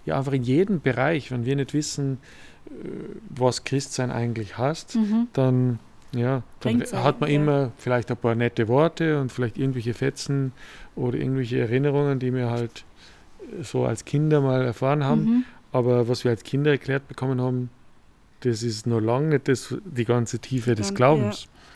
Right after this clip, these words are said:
Speaker 1: Und das ist eigentlich ein totaler Schatz, eine Schatztruhe
Speaker 2: Mhm.
Speaker 1: eigentlich,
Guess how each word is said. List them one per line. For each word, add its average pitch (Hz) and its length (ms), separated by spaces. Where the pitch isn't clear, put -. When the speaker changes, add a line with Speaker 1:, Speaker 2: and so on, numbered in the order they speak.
Speaker 1:
Und - 180
das 113 140
ist 120 140
eigentlich 120 260
ein 123 100
totaler 135 380
Schatz, - 480
eine 120 160
Schatztruhe 143 720
Speaker 2:
Mhm. - 40
Speaker 1:
eigentlich, 135 400